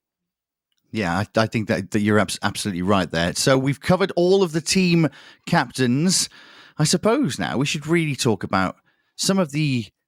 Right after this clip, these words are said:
the standout competitors from, uh, from, from this year. I was very, very excited and very pleased. Actually, well, let's not just talk about the competitors, because competitors means that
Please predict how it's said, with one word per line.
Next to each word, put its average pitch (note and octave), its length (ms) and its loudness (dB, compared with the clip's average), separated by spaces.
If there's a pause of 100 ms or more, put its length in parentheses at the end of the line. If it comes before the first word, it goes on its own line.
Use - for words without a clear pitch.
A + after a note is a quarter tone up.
(100)
the C3 60 0
standout D#3+ 840 0
competitors C#3 960 -2
from, F2+ 600 0
uh, D#2+ 400 0
from, E2 400 -2 (160)
from F#2 180 -4
this F2 240 -2
year. C#2+ 280 -2 (440)
I F3 220 2
was E3 240 0
very, D3 460 0
very A#2 500 0
excited F#2 720 -4
and F#2+ 140 -6
very A#2 280 0
pleased. F2 720 -4 (800)
Actually, C3+ 440 -2 (160)
well, D#3 120 2
let's D#3+ 160 -2
not G#3 160 0
just F#3 200 0
talk E3+ 180 0
about C#3 220 0
the B2 80 -8
competitors, F#2+ 720 -2
because E3+ 400 0 (200)
competitors D#3 800 -2
means A#2 340 2
that A#2+ 140 -2